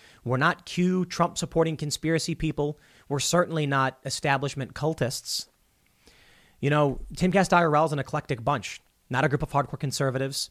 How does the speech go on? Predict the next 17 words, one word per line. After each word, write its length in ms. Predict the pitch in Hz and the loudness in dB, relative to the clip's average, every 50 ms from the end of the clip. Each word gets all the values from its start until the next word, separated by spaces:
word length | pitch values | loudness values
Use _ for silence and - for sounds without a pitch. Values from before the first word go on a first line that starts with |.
| _ - | _ -8
Some 140 | - 135 120 | -6 -6 -4
conservatives, 460 | - 127 120 160 170 190 233 208 - | -6 -4 0 0 0 2 0 -2 -2
some 120 | 147 123 | -2 -2
libertarians, 520 | 117 110 113 110 - 139 165 202 214 - - | -2 -4 -4 -4 -4 -4 -2 -2 -2 0 0
some 200 | 147 135 120 110 | 0 0 0 -2
weirdos, 500 | 123 147 160 165 175 190 190 - - _ - | -2 -2 -2 -2 -2 -6 -8 -12 -16 _ -12
you 80 | 120 | -10
know, 120 | 120 127 139 - | -8 -8 -8 -8
Ian, 300 | - 120 135 160 175 175 - _ _ _ _ - | -6 -4 -4 -4 -6 -8 -10 _ _ _ _ -6
whatever 340 | 131 131 175 233 - 226 | 0 2 2 4 4 4
he 140 | 180 233 220 | 2 2 0
is. 320 | 170 131 147 151 - - - - - - - - - - - - - - - | 0 -2 -4 -6 -10 -14 -16 -20 -20 -20 -20 -20 -20 -20 -20 -20 -18 -6 0
And 160 | 160 165 180 190 | 2 2 4 4
then 180 | 196 196 190 | 2 2 2
me, 240 | 208 240 196 131 113 - _ - - - - - - - | 2 0 0 0 -4 -8 _ -20 -20 -20 -20 -20 -18 -6
center-left 480 | - - 160 175 180 170 170 170 - - | 0 2 4 4 4 4 4 4 2 0
libertarian, 720 | 165 156 165 156 - 156 151 160 165 175 180 180 190 185 | 0 0 0 0 -2 0 -2 0 0 0 -2 -4 -4 -8